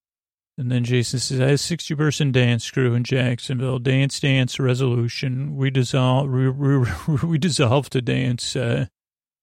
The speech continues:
Donkey and Doug and I broke up. He quit the dance crew, started his own hashtag Doug Life. Challenged us to a dance-off, and we solved that." Uh,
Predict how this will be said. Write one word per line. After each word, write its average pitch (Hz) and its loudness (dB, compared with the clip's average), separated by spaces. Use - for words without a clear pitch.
Donkey 147 2
and 131 2
Doug 131 4
and 127 4
I 127 2
broke 127 2
up. 123 4
He 135 0
quit 143 0
the 127 2
dance 123 0
crew, 127 0
started 135 2
his 123 0
own 123 2
hashtag 127 0
Doug 127 2
Life. 120 -2
Challenged 147 0
us 135 0
to 135 2
a 127 4
dance-off, 127 0
and 131 0
we 135 2
solved 147 0
that." 123 0
Uh, 123 0